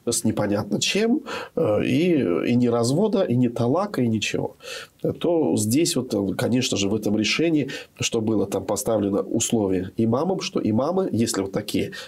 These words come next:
межнациональные браки, то у него прям бумагу берёте. Если вдруг он пропадает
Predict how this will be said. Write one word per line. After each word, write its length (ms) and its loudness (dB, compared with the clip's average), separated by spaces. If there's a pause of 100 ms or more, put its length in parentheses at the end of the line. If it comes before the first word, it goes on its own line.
(100)
межнациональные 960 2
браки, 460 0 (340)
то 220 2
у 100 4
него 240 4
прям 240 2
бумагу 440 0
берёте. 500 0 (260)
Если 240 0
вдруг 300 -2
он 80 -2
пропадает 720 -2